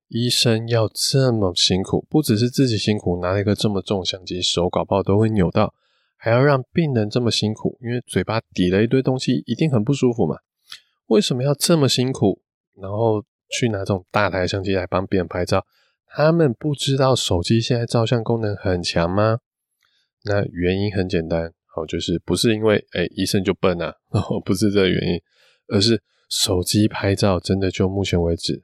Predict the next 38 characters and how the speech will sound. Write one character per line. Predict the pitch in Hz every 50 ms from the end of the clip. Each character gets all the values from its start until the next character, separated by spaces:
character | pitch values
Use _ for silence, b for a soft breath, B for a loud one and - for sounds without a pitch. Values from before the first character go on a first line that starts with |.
| _ _
还 | - - 95 87
无 | 87 85
法 | 90 98 87 85
拍 | - - 90
出 | 85 - 92 85 85
很 | - - - - 80 80 80
清 | 78 - - 87 87 85
晰 | - 87 85
的 | 85 82
照 | 82 80 73
片。 | - - - - - _ _ _ _ _ _ -
我 | 104
们 | 98 110 120 131
拍 | 127 - - 151 151
出， | 143 - 147 143 - -
用 | 147 139 127 127 -
单 | - 127 131
眼 | 120 104
相 | 101 127 113
机 | 110 120 113 107
拍 | - - 110 107
出 | - -
来 | 107 95
的 | 90 90
照 | - 101 92
片， | - - 101 90 87
可 | 87 - 104 101
以 | 101
拿 | 98 95 92 90 92
去， | 90 - - 120 117 101 - _ _ _ _ _ _ _ _ _ _ -
再 | - 110 101
去 | 107 113 104 101
我 | 95 87
们 | 85 87
的 | 85 92 90
研 | 90 92 92 98
讨 | 107 101 90
会 | 85 107 104 85 -